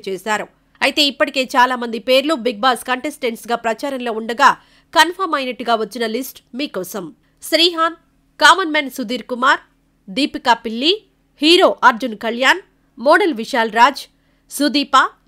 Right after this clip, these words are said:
నువ్వు నాకు నచ్చావ్ ఫేమ్ పింకీ, గలాటా గీతు, చలాకీ చంటి, సింగర్ రేవంత్, యూట్యూబర్ ఆదిరెడ్డి, సీరియల్ నటి శ్రీ సత్య, యాంకర్ ఆరోహీరావు అలియాస్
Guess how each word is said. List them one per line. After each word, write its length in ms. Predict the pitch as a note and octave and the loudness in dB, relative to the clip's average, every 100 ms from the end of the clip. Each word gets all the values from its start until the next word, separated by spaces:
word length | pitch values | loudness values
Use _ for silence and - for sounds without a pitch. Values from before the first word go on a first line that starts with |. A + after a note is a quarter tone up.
| B3 | 0
నువ్వు 180 | E4+ G4+ | 0 2
నాకు 160 | D#4+ D4+ B3 | 0 0 -8
నచ్చావ్ 360 | - B3+ A#3 C#4+ | -2 -2 0 -2
ఫేమ్ 200 | C4 G#3 A#3 | -4 -6 -10
పింకీ, 320 | G#3+ - F3+ - _ _ _ _ G#3 | -12 -8 -10 -10 _ _ _ _ 0
గలాటా 460 | C#4 F4+ F#4 C#4+ A3 A#3 | 2 4 2 -2 -4 -8
గీతు, 260 | - D4+ G#4 - - | -4 -2 -4 -6 -4
చలాకీ 400 | A3 A3+ A#3 G3+ | 0 0 -2 -8
చంటి, 340 | C4 B3+ B3+ F#4 G4+ _ - - | -4 -4 0 -2 -2 _ -12 -6
సింగర్ 360 | D#4+ D#4+ C4 A3 | -2 0 0 -2
రేవంత్, 340 | A#3+ C#4+ D4+ _ C4+ | -2 -4 -8 _ -4
యూట్యూబర్ 500 | - - C4 A#3 - G#3 A#3 | -4 -2 0 0 0 2 2
ఆదిరెడ్డి, 500 | A#3+ A3 G3+ B3+ G4+ - _ _ - | 2 -4 -2 0 -2 -2 _ _ -4
సీరియల్ 400 | F4 F4+ G4 D4+ | 2 2 2 0
నటి 220 | B3+ C4+ B3+ A#3 | -4 -4 -6 -6
శ్రీ 140 | A#3 - | -8 -6
సత్య, 220 | G3+ - C#4 - _ _ A#3+ | -6 2 2 2 _ _ 2
యాంకర్ 380 | C#4+ C4+ C#4 - - B3+ | 2 2 0 0 4 6
ఆరోహీరావు 560 | D#4+ D4+ B3+ A#3+ C4+ D#4+ - A#3 | 6 2 -2 4 4 4 -4 -2
అలియాస్ 360 | A#3+ A3+ A3+ | 0 0 -2